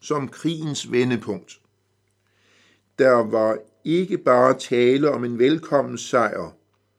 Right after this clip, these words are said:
Der var tale om et omsving fra tysk initiativ til i-, allieret initiativ.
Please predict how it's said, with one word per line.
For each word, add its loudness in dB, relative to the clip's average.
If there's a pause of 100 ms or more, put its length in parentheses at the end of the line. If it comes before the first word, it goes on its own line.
(760)
Der 2
var 0 (180)
tale 4
om -2
et -4 (100)
omsving -4
fra -8
tysk -4
initiativ -6
til -12
i-, -8 (120)
allieret 0
initiativ. -6